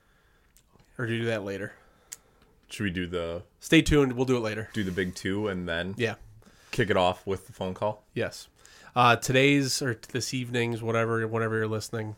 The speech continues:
Speaker 1: um, you're listening on the fifteenth, I
Speaker 2: Correct.
Speaker 1: believe, is about,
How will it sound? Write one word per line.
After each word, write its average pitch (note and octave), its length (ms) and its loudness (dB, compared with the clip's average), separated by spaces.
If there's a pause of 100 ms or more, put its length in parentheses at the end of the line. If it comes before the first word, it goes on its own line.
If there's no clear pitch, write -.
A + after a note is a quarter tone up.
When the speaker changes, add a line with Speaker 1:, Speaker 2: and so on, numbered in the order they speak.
Speaker 1:
um, A2+ 400 -6
you're A2 100 -4
listening A2+ 380 -2
on G#2+ 120 -2
the G#2+ 80 -8
fifteenth, - 1000 -6
I - 40 -18
Speaker 2:
Correct. F3+ 200 0
Speaker 1:
believe, D3 260 -4 (680)
is A2+ 500 -4
about, A2+ 500 6